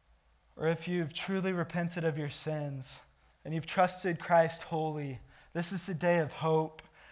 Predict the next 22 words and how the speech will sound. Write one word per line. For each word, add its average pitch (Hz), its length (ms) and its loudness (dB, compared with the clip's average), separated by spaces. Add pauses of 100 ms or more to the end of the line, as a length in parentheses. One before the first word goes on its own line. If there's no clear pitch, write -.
(100)
where 170 120 2
you 175 120 4
get 180 180 0
to 190 80 -2
begin 180 320 2
your 180 160 2
service 170 580 2
in 170 80 -4
the 160 80 -2
presence 175 460 2
of 151 140 -6
Christ 160 500 10
and 156 140 -4
his 175 200 -4
kingdom. 147 560 -8 (1800)
I - 60 -10
think 175 260 0
the 185 140 4
old 175 400 8
German 175 360 4
commentator 165 840 2
Kiel 165 600 0